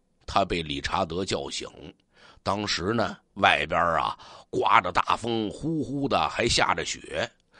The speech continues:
正好房子也停电了。理查德让保姆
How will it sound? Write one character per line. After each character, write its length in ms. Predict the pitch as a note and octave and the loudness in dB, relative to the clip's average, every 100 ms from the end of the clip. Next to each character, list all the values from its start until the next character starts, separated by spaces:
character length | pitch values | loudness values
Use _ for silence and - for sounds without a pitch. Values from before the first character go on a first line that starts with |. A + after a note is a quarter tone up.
| - - | -20 -2
正 240 | - A#3 | 4 4
好 220 | D4+ B2+ G#2 | 6 4 4
房 360 | G#2+ A#2+ A3+ | 4 4 4
子 120 | G#3+ | 2
也 180 | G#2+ C#2+ | 0 -2
停 320 | - - E3 | -4 -4 -2
电 160 | A#3 D#4 | 0 0
了。 380 | C4 E2 C2 - _ _ _ - - | 0 -4 -10 -16 _ _ _ -20 -16
理 200 | - G2+ | -2 0
查 300 | G2+ G#2 D3 | 2 8 8
德 320 | C#3 B2 F3+ - _ - - | 8 8 8 6 _ -20 -10
让 280 | - A#2+ G2+ | 6 6 8
保 220 | F2+ G2 | 4 6
姆 500 | D3+ A2 C2 D2+ A#2+ | 6 4 -4 -2 -2